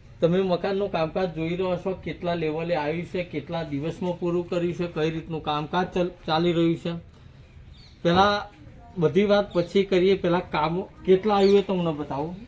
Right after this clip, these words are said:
તમે જોઈ શકો છો કે આપણા આ કાલે, આજે, આ કાલે આપણે સવારે ચોકટા બારીઓ લાવી દીધેલી, જે આજે અત્યારે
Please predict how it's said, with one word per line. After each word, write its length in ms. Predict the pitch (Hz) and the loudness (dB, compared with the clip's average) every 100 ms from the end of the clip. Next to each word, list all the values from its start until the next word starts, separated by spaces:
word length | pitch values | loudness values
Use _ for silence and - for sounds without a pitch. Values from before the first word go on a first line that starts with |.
| - | -8
તમે 220 | 165 175 | -4 -2
જોઈ 220 | 165 196 | -2 -4
શકો 320 | 202 180 156 151 | -2 -6 -4 -6
છો 240 | 180 185 - - - - - - 170 - - | -6 -10 -14 -20 -20 -20 -20 -20 -20 -16 -6
કે 60 | |
આપણા 260 | 165 165 185 | -6 -2 -4
આ 340 | 185 190 202 | -4 -6 -6
કાલે, 300 | 190 175 185 | -6 -6 -4
આજે, 340 | 180 180 185 185 | -4 -4 -6 -4
આ 140 | 175 | -6
કાલે 320 | 165 165 165 | -6 -6 -4
આપણે 220 | 170 175 | -6 -8
સવારે 360 | 175 165 160 170 | -10 -6 -6 -6
ચોકટા 460 | 165 156 - - 160 | -6 -8 -6 -4 -2
બારીઓ 360 | 147 147 165 | -4 -6 -6
લાવી 220 | 151 139 | -4 -4
દીધેલી, 400 | 156 156 165 170 | -4 -10 -10 -8
જે 160 | 170 160 | -10 -6
આજે 300 | 139 135 156 | -4 -4 -6
અત્યારે 500 | 143 - 156 156 185 | -8 -2 -2 -2 -8